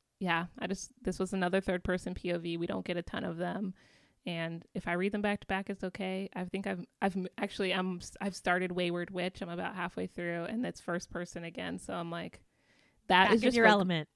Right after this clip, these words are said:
Speaker 1: Yeah, and it's just much easier to jump back into for some reason. I don't know why.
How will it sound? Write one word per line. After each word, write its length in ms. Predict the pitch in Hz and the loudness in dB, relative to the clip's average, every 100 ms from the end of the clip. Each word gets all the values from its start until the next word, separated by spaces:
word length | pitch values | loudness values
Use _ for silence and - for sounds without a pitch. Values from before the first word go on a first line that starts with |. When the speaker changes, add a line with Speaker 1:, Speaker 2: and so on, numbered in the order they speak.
| _ _ - - - | _ _ -20 -8 6
Speaker 1:
Yeah, 240 | 220 226 | 10 10
and 80 | 233 | 8
it's 100 | 247 | 6
just 200 | 285 - | 2 2
much 200 | 339 - | 0 0
easier 320 | - 208 269 | -4 -2 0
to 100 | 349 | 0
jump 280 | 269 185 190 | 2 0 0
back 220 | 214 254 | 0 2
into 300 | 180 175 - | 0 -2 -2
for 160 | 214 220 | 0 0
some 240 | - 220 | 0 -2
reason. 340 | 214 214 214 208 | -2 -4 -2 -2
I 80 | 180 | -2
don't 220 | 175 180 | -2 -2
know 120 | 170 | -4
why. 360 | 165 165 170 | -2 -2 -2